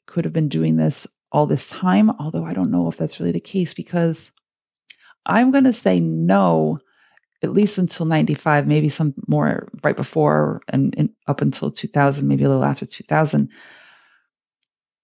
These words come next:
But if he was doing it for the last forty-five, forty-six years since Linda, there's got, there would have been more, because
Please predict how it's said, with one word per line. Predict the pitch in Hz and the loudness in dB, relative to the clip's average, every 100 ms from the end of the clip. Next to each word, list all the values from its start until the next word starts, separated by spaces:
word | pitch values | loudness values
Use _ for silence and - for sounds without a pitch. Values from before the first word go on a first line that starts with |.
| _ - | _ 0
But | 170 156 - | 0 2 0
if | 175 | -2
he | - 202 | 0 2
was | 208 151 147 | 2 2 0
doing | 180 185 | 2 2
it | 170 | 2
for | 160 156 | 0 0
the | 151 | 0
last | 151 147 - | 2 0 -2
forty-five, | - 165 165 165 - 156 147 147 | -4 0 0 0 -2 -2 0 -2
forty-six | - 151 147 - 143 - | -4 -6 -4 -6 -6 -6
years | 160 147 135 | -4 -4 -2
since | - 151 143 - | -2 -2 -4 -4
Linda, | 147 151 139 139 - _ _ _ | -2 0 0 -2 -6 _ _ _
there's | 156 175 156 | -2 0 0
got, | 175 160 | -2 0
there | 190 | 2
would | 190 | 2
have | 175 | 2
been | 165 | 2
more, | 156 147 131 131 - _ | 0 0 0 -4 -10 _
because | - 151 151 139 - | -6 0 2 0 -2